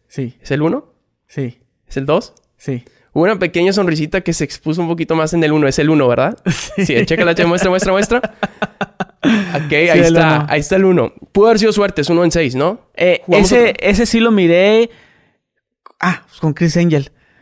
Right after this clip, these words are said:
Speaker 1: Que
Speaker 2: Ah, ok.
Speaker 1: supuestamente él se iba a ganar un Porsche. Que escondieron las, las llaves en un Porsche
Speaker 2: Ah,
Speaker 1: y
Speaker 2: iba
Speaker 1: iban así a, dando la vuelta. Y él decía: Cuando yo me acercaba para acá, tú querías como que jalarme
Speaker 2: Jalarme.
Speaker 1: inconscientemente.
Speaker 2: Claro.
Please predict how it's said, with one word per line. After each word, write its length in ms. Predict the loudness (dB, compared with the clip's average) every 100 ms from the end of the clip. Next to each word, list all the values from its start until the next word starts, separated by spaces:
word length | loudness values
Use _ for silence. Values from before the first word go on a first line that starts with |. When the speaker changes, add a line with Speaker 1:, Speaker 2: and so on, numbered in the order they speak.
| _
Speaker 1:
Que 100 | -2
Speaker 2:
Ah, 20 | 0
ok. 40 |
Speaker 1:
supuestamente 1040 | 2 0 0 2 0 2 2 4 2 2
él 180 | 4 2
se 140 | 0 0
iba 120 | 2
a 40 |
ganar 160 | 2 0
un 120 | 0
Porsche. 460 | 0 0 0 -6 -10 _ _ _ _ _
Que 100 | -4
escondieron 440 | 0 2 2 2
las, 180 | 2 2
las 160 | 0
llaves 300 | 2 2 2
en 100 | 0
un 80 | -2
Porsche 320 | 0 0 2 2
Speaker 2:
Ah, 60 |
Speaker 1:
y 140 | 2 2
Speaker 2:
iba 580 | 2 2 2 2 0 0
Speaker 1:
iban 240 | 0 0
así 240 | 0 2 2
a, 260 | 2 0 -6 -12 -6
dando 260 | -2 0
la 100 | 2
vuelta. 340 | 2 2 2 -2
Y 160 | 2 2
él 100 | 2
decía: 440 | 2 2 0 -2 _ _ _ _ _ _ _
Cuando 300 | 0 2 2
yo 160 | 2 2
me 80 | 2
acercaba 640 | 0 0 2 2 2 0
para 180 | 0 0
acá, 380 | -2 0 0 -2
tú 140 | -4
querías 240 | 0 0 0
como 220 | -2 -2
que 120 | -4
jalarme 340 | -2 0 2 2
Speaker 2:
Jalarme. 180 | 2 0
Speaker 1:
inconscientemente. 920 | -2 0 -2 0 2 2 2 2 0
Speaker 2:
Claro. 320 | 0 -2 -4